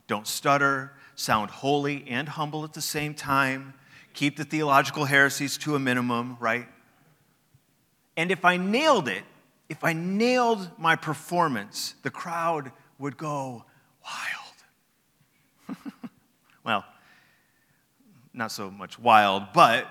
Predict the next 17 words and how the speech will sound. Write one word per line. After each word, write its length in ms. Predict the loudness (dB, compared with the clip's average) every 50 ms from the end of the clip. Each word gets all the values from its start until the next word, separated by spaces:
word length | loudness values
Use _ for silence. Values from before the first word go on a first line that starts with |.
| -12 -8
you 140 | -6 -4
know, 160 | -2 -2 -4 -4
people 400 | -4 -4 -4 -4 -2 -2 -4 -2
might 240 | 0 -2 -2 -4
come 220 | -8 -10 -8 -6 -6
up 120 | -6 -4
afterwards 520 | -4 -4 -4 -4 -6 -14 -16 -16 -16 -16 -16
and 100 | -14 -12
say 260 | -10 -8 -6 -6 -8
things 400 | -8 -12 -12 -12 -12 -14 -16 -10
like, 520 | -8 -8 -8 -8 -10 -14 -18 _ -20 -20 _ _ _ _ _
"Chris, 600 | _ -20 -18 -16 -16 -14 -14 -14 -14 -14 -16 -18 -20 _ _ _ _ _ _ _ _ _ _ _ _ _ _ _ _ _ _ _ _ _ _ _
that 100 | -20 -16
was 120 | -12 -12
such 260 | -10 -10 -12 -12 -12
a 80 | -12 -14 -14 -16 -20 -16
wonderful 540 | -12 -10 -10 -10 -10 -12 -14 -14 _ -20 -20